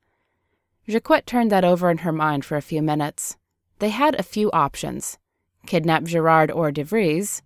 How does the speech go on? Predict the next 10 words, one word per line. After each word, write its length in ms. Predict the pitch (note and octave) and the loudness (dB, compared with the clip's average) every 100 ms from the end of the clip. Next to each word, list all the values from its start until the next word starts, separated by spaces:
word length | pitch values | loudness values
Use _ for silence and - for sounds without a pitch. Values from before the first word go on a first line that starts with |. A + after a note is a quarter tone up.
| - | -10
bribe 460 | F3+ G#3 G#3+ F#3 | 2 6 6 4
one 160 | F#3+ G3+ | 2 0
of 80 | E3+ | 0
the 80 | E3 | -4
servants 480 | - G3 F3+ D#3+ | 0 0 2 0
or 140 | - D3 | -2 -6
slaves, 800 | - A3+ A#3 E3+ E3 E3 - - - | -2 2 2 4 0 -2 -8 -10 0
waylay 420 | B3 D4 C4+ C4 | 2 4 4 4
any 220 | A#3+ G#3+ | 2 0
messages, 760 | G#3 D4 - G3 G3 F3+ F#3+ - | 2 2 2 -2 0 0 0 -6